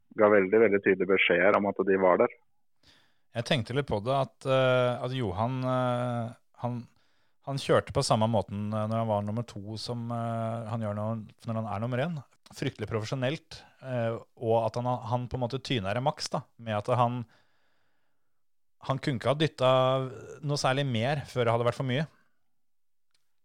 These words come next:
Speaker 1: Nei, det er akkurat det. Det er en veldig fin grense der, da, at du, eh, du skal si fra at du er der, men du skal heller ikke tape så mye tid som gjør at de bak, eh,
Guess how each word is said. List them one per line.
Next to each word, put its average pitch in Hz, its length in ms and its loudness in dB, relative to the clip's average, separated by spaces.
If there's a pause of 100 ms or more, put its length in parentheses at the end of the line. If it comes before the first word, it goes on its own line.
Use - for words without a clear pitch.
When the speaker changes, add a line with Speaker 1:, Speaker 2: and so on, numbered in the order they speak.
(140)
Speaker 1:
Nei, 127 220 8
det 151 160 0
er 135 240 2
akkurat 123 240 6
det. 120 120 8 (100)
Det 117 120 4
er 113 140 8
en 131 100 2
veldig 113 240 4
fin 110 160 0
grense 95 360 2
der, 120 180 8
da, 131 140 4
at 104 180 -2
du, 104 140 0 (800)
eh, 101 200 -4
du 101 100 0
skal 110 220 2
si 95 160 2
fra 90 160 2
at - 80 -8
du 95 80 6
er 87 160 6
der, 117 220 6 (160)
men 98 260 -2
du 98 80 -4
skal - 180 2
heller 92 140 2
ikke - 160 -4
tape 98 260 4
så 98 140 -2
mye 90 260 0
tid 101 400 -4
som 104 140 -2
gjør 92 180 6
at 90 160 0
de 90 160 2
bak, 87 380 4 (240)
eh, 92 300 6